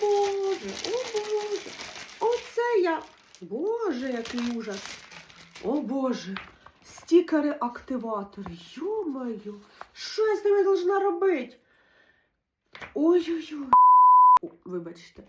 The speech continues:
Клей на ті, де ти хочеш сфокусуватись. В общем, коротше, берете оці стікери і кудись їх клеїте. А потім, а потім оце набір картинок, я так розумію,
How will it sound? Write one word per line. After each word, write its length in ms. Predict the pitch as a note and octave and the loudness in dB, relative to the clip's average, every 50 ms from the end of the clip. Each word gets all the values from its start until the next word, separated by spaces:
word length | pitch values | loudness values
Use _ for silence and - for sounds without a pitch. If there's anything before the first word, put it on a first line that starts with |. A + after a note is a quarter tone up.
| _ _ _ _ _ _ _ _ _ _ _ _ | _ _ _ _ _ _ _ _ _ _ _ _
Клей 540 | - - C4 C4 C#4+ D#4+ F4 F4 F4 F4 E4 | -12 -8 -4 -2 0 2 2 2 2 2 0
на 240 | D4 C#4+ D4+ D4+ D4+ | 0 0 0 -2 -2
ті, 640 | D4+ - - - - D4 D#4 D#4+ E4 E4 E4 D#4+ D4+ | -4 -8 -14 -8 -4 0 2 4 4 4 4 2 0
де 300 | A#3+ A3 C4+ C#4 C#4+ C#4+ | -2 -2 -4 -2 -2 -2
ти 200 | C#4 C#4 - C#4 | -4 -6 -8 -8
хочеш 560 | C#4 - C#4+ D4+ D4+ - C#4 C4+ C4+ - - | -8 -6 -6 -6 -6 -6 -8 -12 -12 -12 -14
сфокусуватись. 1080 | - - C#4 C#4+ C#4 - C#4 C4 - - - C#4+ C4 C#4+ C#4+ D4+ D4 - B3+ A#3+ - - - - _ _ _ _ _ _ - | -16 -12 -10 -10 -10 -8 -10 -12 -12 -10 -10 -8 -8 -6 -6 -6 -8 -8 -12 -12 -12 -14 -16 -16 _ _ _ _ _ _ -12
В 40 | - | -12
общем, 220 | C4 B3 - C#4+ | -8 -6 -6 -6
коротше, 340 | C#4+ - D#4+ D#4 - - C#4+ | -4 -4 -4 -4 -4 -6 -8
берете 440 | A#3+ A3+ C#4 D4 D4+ D4 - E4+ E4 | -6 -4 -2 -2 -2 0 0 0 0
оці 260 | D4+ D4+ - - C#4+ | 0 0 -4 -8 -14
стікери 640 | - - - - E4 E4+ E4 - - A3 G3 F#3+ F#3 F#3+ - _ _ _ _ - | -16 -16 -10 -6 -4 -4 -4 -6 -10 -10 -10 -12 -14 -16 -20 _ _ _ _ -12
і 80 | - | -12
кудись 460 | B3 - C#4 B3 A#3 D#4+ D4+ - - C4+ | -8 -6 -4 -2 0 -2 -2 -4 -8 -14
їх 240 | C4 - - - | -14 -14 -14 -14
клеїте. 720 | - - A#3 A3 G#3+ G3+ F#3 F3+ F3+ F3+ F3 - - A3 G#3+ - _ _ _ _ _ _ _ _ _ _ _ _ _ _ _ _ _ _ _ _ - | -8 -6 -4 -4 -4 -4 -6 -6 -8 -10 -12 -16 -18 -18 -18 -20 _ _ _ _ _ _ _ _ _ _ _ _ _ _ _ _ _ _ _ _ -6
А 140 | - C4 C4 | -6 -4 -4
потім, 640 | - D#4 D#4 D4+ - E4+ F4 F4+ F4+ D#4+ D#4 D#4 - - _ _ _ _ _ _ _ - | -2 -4 -4 -2 0 0 0 2 2 0 -2 -4 -8 -18 _ _ _ _ _ _ _ -4
а 140 | - G3 | -4 -2
потім 400 | - - D#4+ D#4+ D#4+ F#4+ F#4+ D#4+ | 0 0 0 0 0 0 0 0
оце 280 | D#4 D#4 D4+ - E4 D#4 | 0 -2 -2 -2 -2 -2
набір 420 | C#4+ D4+ D4 A#3+ C#4 D#4 D4 D4 | -2 -2 -2 -2 -2 -2 -4 -4
картинок, 760 | - D#4 D4+ D4 D4 - F4 F4+ F#4 D4+ B3+ G#3 F#3+ G3 - - | -6 -8 -8 -8 -6 -2 -2 -2 0 -2 -4 -6 -8 -10 -10 -12
я 80 | A#3 | -10
так 180 | A#3+ B3+ B3 - - | -10 -10 -10 -10 -10
розумію, 400 | C4 B3 C4+ C4+ C#4 C4+ B3+ | -10 -8 -8 -6 -6 -6 -6